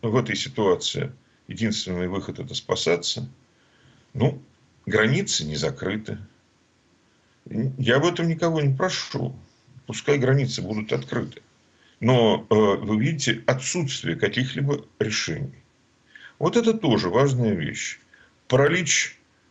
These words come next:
на д-, на протяжении долгого времени, паралич той власти, которая единственная может отдать какую-то команду, а потом какой-то бред.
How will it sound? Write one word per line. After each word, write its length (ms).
на 200
д-, 80
на 300
протяжении 640
долгого 420
времени, 320
паралич 560
той 160
власти, 380
которая 380
единственная 460
может 360
отдать 500
какую-то 460
команду, 540
а 80
потом 400
какой-то 400
бред. 540